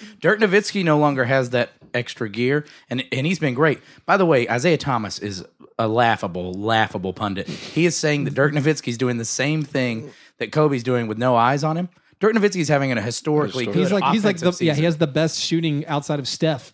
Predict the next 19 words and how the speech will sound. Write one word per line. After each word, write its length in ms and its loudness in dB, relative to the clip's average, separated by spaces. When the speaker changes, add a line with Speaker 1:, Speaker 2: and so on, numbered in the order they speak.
Speaker 1:
Now, 380 0
on, 300 -2
on 140 2
defense, 380 2
sure, 260 0
he's 120 0
being, 380 -2
you 100 -4
know, 140 -6
cartwheeled 580 0
by 320 0
C 220 -4
J 120 -2
McCollum 500 0
every 260 -2
other 140 -6
play, 280 -4
and 140 0
that, 340 2